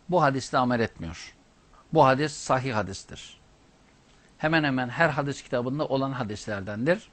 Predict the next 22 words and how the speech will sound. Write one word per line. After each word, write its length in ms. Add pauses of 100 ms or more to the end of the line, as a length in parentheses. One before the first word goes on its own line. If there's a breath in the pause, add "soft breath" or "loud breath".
(380 soft breath)
Bütün 300
fıkıh 380
kitaplarında 760
nakledile 500
gelen 320
hadistir. 680 (680 soft breath)
Ve 200
bu 100
yüzden 380
dolayı 300
da 140
Ebu 220
Hanife 380
rahimahullah 540 (440)
tenkit 400
ediliyor. 460 (260)
Re'yi 640
hadisin 600
önüne 300
geçiriyor 480
diye. 100
Hayır. 280